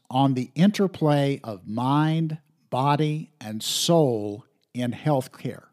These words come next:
Now, we're talking about the Vatican. The Vatican. Right? They're also, by the way, at this same conference, hosting the C E Os of Moderna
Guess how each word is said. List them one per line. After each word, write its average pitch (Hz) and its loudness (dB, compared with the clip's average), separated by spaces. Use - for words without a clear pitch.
Now, 151 4
we're 226 4
talking 247 4
about 170 2
the 127 -2
Vatican. 185 2
The 139 -2
Vatican. 175 0
Right? 139 -2
They're 131 0
also, 170 6
by 123 -2
the 104 -8
way, 113 -4
at 139 -4
this 135 2
same 190 4
conference, 120 -6
hosting 180 6
the 127 0
C 175 0
E 131 -2
Os 135 4
of 131 0
Moderna 123 2